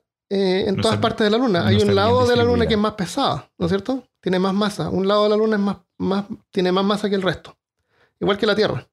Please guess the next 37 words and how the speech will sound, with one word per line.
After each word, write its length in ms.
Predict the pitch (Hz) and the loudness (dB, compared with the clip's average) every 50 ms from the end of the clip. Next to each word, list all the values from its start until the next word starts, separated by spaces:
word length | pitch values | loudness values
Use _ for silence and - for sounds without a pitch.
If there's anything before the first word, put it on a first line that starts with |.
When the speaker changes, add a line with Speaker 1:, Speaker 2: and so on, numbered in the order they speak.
| _ _ - | _ _ -6
Speaker 2:
Ujú. 160 | 95 90 101 92 - - _ _ _ _ _ - | -4 -4 -4 -6 -8 -10 _ _ _ _ _ -6
Speaker 1:
Entonces, 580 | - 175 175 202 190 175 - 202 190 190 185 185 | -6 -2 -2 -2 -2 0 0 0 2 2 0 0
con 140 | - 185 185 | 0 0 0
el 120 | 175 175 | 0 0
tiempo, 280 | 220 208 208 - 208 208 | -2 -2 0 0 -2 0
cada 280 | - 180 180 180 190 196 | 2 2 2 2 2 2
vez 100 | 196 196 | 0 0
que, 240 | - 196 190 202 - | -2 -4 -4 -4 -6
que 180 | - - 190 | -6 -4 -4
esa 180 | 175 175 - 190 | -2 0 -2 0
parte 480 | 185 190 190 - - 180 165 170 180 175 - - - 175 170 - | 0 -2 -2 -2 -2 0 0 0 0 -2 -4 -6 -8 -8 -10 -10
con 160 | _ - 180 165 | _ -4 -2 0
más 140 | 190 175 | 2 2
masiva, 680 | 170 180 170 160 - - - 185 185 196 233 320 285 226 - - | 2 2 0 0 -2 -4 -2 0 0 0 0 0 -2 -4 -4 -4
más 140 | 185 175 180 | -6 -4 -4
pesada 580 | - 175 - - - 175 170 190 202 214 208 | -6 -6 -6 -2 -2 0 2 2 2 0 0
pasaba 420 | 208 190 170 175 202 185 190 190 185 | 0 -2 -4 -2 -2 0 0 0 0
por 100 | 196 190 | 0 0
la 120 | 190 185 | 0 0
Tierra, 300 | 185 214 202 214 254 302 - _ _ _ _ _ _ _ _ | 0 0 0 0 -2 -4 -6 _ _ _ _ _ _ _ _
que 140 | - 175 156 | -4 -2 0
producía 380 | 165 160 160 156 - 180 170 | 0 0 0 0 0 0 0
más 180 | 165 170 165 170 | 0 0 0 0
atracción, 380 | 175 175 180 170 175 - 202 190 | 0 0 -2 -4 -2 -2 -2 -2
¿no 40 | 196 | -2
es 60 | 190 | -2
cierto?, 180 | 208 196 - 185 | -4 -6 -4 -4
por 100 | 180 180 | -2 0
la 100 | 180 180 | 0 0
gravedad, 480 | 175 175 175 185 202 247 359 - - _ _ - - - - _ _ _ _ | 0 0 0 2 2 0 -2 -4 -10 _ _ -20 -20 -20 -20 _ _ _ _
como 220 | - 175 156 160 | -4 -4 -2 0
que 80 | 160 160 | 0 0
la 100 | 160 156 - | 0 0 -2
frenaba 340 | - 160 151 170 190 220 | -2 -2 0 0 2 2
un 160 | 208 180 156 - | 2 0 -2 -4
poco. 300 | - - - - - _ _ - | -6 -10 -12 -18 -20 _ _ -8
Speaker 2:
Ya. 280 | - - 80 90 - | -6 -6 -6 -6 -10